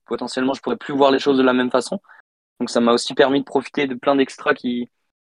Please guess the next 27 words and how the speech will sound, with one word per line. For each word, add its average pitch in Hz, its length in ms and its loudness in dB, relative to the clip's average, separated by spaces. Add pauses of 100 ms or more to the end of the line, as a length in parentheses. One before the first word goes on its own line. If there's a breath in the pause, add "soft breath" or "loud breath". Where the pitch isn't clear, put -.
(160)
sont 123 100 -2
peut-être 123 160 0
plus 143 140 -4
compliqués 143 460 0
quand 123 240 0
on 120 80 2
est 120 80 4
là 131 100 6
pour - 160 -4
courir 123 300 2
et 113 100 4
pour - 200 -20
courir 120 220 0
pour 120 140 0
les 117 80 4
médailles. 147 300 2 (1120)
Donc, 127 260 0
euh, 131 300 6
donc 127 120 2
non, 156 120 2
non, 208 120 2
j'ai - 120 -4
pris - 140 -6
les 131 140 2
jeux 147 220 0
avec, 127 300 -4
euh, 120 460 -4